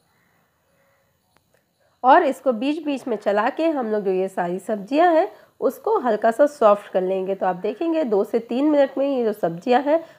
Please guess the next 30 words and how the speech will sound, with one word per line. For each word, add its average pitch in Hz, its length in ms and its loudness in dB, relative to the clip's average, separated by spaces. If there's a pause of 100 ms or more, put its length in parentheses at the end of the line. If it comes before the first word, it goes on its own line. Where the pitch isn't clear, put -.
(200)
वो 233 220 4
सारी 214 480 0
सॉफ्ट - 440 0
हो 294 100 -2
जाएंगी। 285 440 2 (500)
तो 302 80 -2
उसके 427 300 -2
बाद 311 240 0
हम 233 200 -2
लोग 226 120 2
इसमें 214 280 -4 (160)
डालेंगे 190 520 -2
ढेर 240 440 0
सारा 233 400 0
पानी। 180 460 0 (340)
तो 233 140 2
यहाँ 220 340 0
पे 302 140 0
मैंने 269 360 0
इतनी 254 340 -6
सारी 277 280 0
वेजिटेबल्स 214 760 0
डाली 202 360 -2
हैं, 254 180 0 (280)
तो 240 100 0
उसके - 320 -2
according 240 400 4
हम 240 200 -2
इसमें 269 400 -2 (120)
करीब 233 340 0